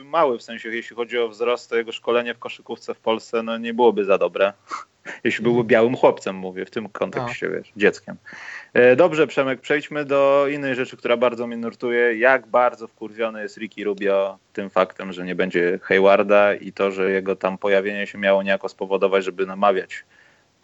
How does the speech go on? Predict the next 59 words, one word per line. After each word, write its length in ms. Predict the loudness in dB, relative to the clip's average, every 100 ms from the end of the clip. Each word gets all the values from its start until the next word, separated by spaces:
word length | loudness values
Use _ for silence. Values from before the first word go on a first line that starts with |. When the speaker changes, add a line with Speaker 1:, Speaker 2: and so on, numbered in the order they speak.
| -6
Speaker 1:
fajnego 440 | 0 2 0 -4
białaska, 580 | 0 2 4 0 -4 -10
który 200 | -8 -8
jest 120 | -4
teraz 200 | -2 -2
w 60 | -4
Boston 440 | 0 0 0 -14
Celtics. 540 | -6 -6 -6 -12 -20 -20 _ _ _ _ _ _ _
Speaker 2:
No. 80 | -6
Speaker 1:
Myślisz, 200 | -4 2
że 120 | 4
jest 140 | 4
zły? 240 | 4 4 4 _ _ _ _
Czy 120 | 0
Speaker 2:
Myślę, 120 | 2
że 80 | 2
Speaker 1:
cieszy 140 | 2 2
Speaker 2:
jest 60 |
Speaker 1:
się 60 | 2
Speaker 2:
zły. 80 | 4
Speaker 1:
Gobertem 520 | 4 4 2 -2 -4
i 20 |
jest 160 | -6 -8
mu 100 | -12
w 60 |
dupie? 360 | -8 -8 -8 -12 _ _
Speaker 2:
Znaczy, 240 | -16 -16 -6
ja 100 | -6
się 120 | -2
na 80 | -2
pewno 180 | -2 -4
cieszę 160 | -4
się 140 | -4 -4
Gobertem, 460 | 0 0 0 -2
ale, 200 | 0 0
ale 120 | -2
myślę, 260 | -4 -6 -4
że 80 | -2
jest 140 | -2
zły. 200 | -2 -4 -4 -14
Myślę, 220 | -12 -10
że 80 | -6
jest 160 | -8 -6
zły, 200 | -8 -6
bo 440 | -4 -6 -6 -10 -12 _ _ _
Speaker 1:
Czyli 100 | -2
Speaker 2:
bo, 60 | 4
Speaker 1:
taki 160 | 4 6
Speaker 2:
bo 60 |
Speaker 1:
Wiggins 300 | 4 4 4
LeBron? 400 | 4 6 4 0 -8 _ _ _ -10
Speaker 2:
Wiesz 100 | -2
co, 140 | 2
nie, 260 | 4 6 4
no, 160 | 4 2
no, 160 | 4 4
Rubio 260 | 6 4
ma 120 | 4 4
ambicje. 540 | 2 -2 -4 -4 -4